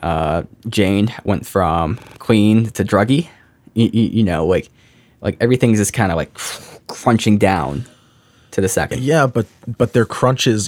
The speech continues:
Speaker 2: of long-term things, right? Like, a
Speaker 1: Mm-hmm.
Speaker 2: baby's a nine-month thing. This meth thing has been literally from episode one.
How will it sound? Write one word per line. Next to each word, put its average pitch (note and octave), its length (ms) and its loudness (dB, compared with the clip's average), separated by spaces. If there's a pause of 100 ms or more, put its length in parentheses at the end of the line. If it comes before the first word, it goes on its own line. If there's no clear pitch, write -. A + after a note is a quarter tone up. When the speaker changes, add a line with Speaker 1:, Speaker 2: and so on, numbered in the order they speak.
Speaker 2:
of G#2+ 280 2
long-term F#2+ 640 0
things, F2 420 -2
right? F#2 280 2
Like, F#2 200 -2
a - 20 0
Speaker 1:
Mm-hmm. G2 200 0
Speaker 2:
baby's F#2 260 0
a F2+ 40 -2
nine-month F#2 560 -2
thing. F#2 460 -2
This F2 320 -6
meth F#2 220 -2
thing F2+ 260 -4
has E2+ 140 -10
been F2 260 -4
literally F2+ 400 -2
from F2+ 280 -4
episode F2+ 420 -2
one. F2+ 580 -4